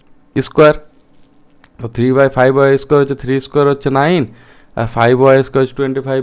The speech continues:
প্লাস ওয়াই স্কয়ার, তাহলে ঠিক রয়েছে। তাহলে এটা কি হচ্ছে? থ্রি এক্স মাইনাস three by five y square। তাহলে এটা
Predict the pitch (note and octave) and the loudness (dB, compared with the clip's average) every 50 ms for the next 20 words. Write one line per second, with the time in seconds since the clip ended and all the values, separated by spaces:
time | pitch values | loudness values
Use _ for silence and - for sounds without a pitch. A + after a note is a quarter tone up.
0 | C3 - C3+ C3 C3 - C#3 C#3 C#3 C#3 B2+ - - C#3 C3 - - - A2+ A2+ | -6 -6 -6 -6 -4 -2 -2 -2 -2 -2 -4 -4 -6 -6 -6 -8 -14 -10 -8 -8
1 | A#2+ A#2 A#2+ D#3+ D#3 D3 D3+ D#3 D3+ D3+ D3 D#3 D3 - _ _ _ _ _ _ | -8 -6 -4 -4 -2 0 0 0 0 0 -2 -4 -8 -8 _ _ _ _ _ _
2 | _ _ _ _ - _ - - - A2+ A#2 A#2+ B2+ C3 B2 - D3 D3 C#3+ - | _ _ _ _ -20 _ -20 -8 -2 0 0 2 2 0 0 2 0 0 0 0
3 | - D#3 - - - A2 A2 A#2+ B2 A#2+ - - G#2 C#3 E3+ G3 G3+ G3 - - | -4 -6 -6 -6 -10 -6 -4 -4 -4 -4 -2 0 4 4 4 4 4 0 -6 -12
4 | - - - - - G2+ G#2 G#2+ A2 A#2+ C3+ D3 D#3+ F3 - - - - - _ | -12 -16 -18 -12 -8 -4 -4 -2 -2 0 2 2 2 2 0 -4 -10 -14 -20 _
5 | _ _ _ _ _ _ _ _ _ _ - - _ _ - - - - B2+ B2+ | _ _ _ _ _ _ _ _ _ _ -20 -20 _ _ -20 -18 -8 -2 2 2
6 | C#3+ D#3+ D#3+ D3 B2+ C3+ C3+ C#3 D#3 F3 G3 G3 - - - - - - - - | 2 2 2 2 2 4 6 6 6 4 2 0 -4 -18 -20 -20 -16 -16 -16 -16
7 | - - - G#2 G2 G2 G#2+ A2 A2 A2 A2 - - F#2+ A#2 B2+ C#3 E3 F#3 G3 | -14 -12 -6 -2 0 2 2 2 0 0 -2 -2 2 4 6 6 6 6 6 4
8 | G3+ - - - - - - - - - - - - - _ _ _ _ _ _ | 2 -6 -18 -20 -20 -20 -20 -20 -20 -20 -20 -20 -20 -20 _ _ _ _ _ _
9 | _ _ - - - _ _ _ - - - B2 - - - - C3+ C3+ C#3 C#3 | _ _ -20 -20 -20 _ _ _ -18 -6 -4 -2 -2 -2 2 4 4 4 4 2
10 | - - - - - - - - - - - - - G#2 A2 A#2+ B2+ - - - | -2 -12 -20 -20 -20 -20 -20 -20 -20 -20 -12 -8 -6 -4 -4 -4 -6 -8 -10 -20
11 | - _ _ _ _ _ _ _ _ _ _ _ _ _ _ _ _ _ - _ | -20 _ _ _ _ _ _ _ _ _ _ _ _ _ _ _ _ _ -20 _
12 | - - B2+ B2 B2 | -4 -2 -2 0 0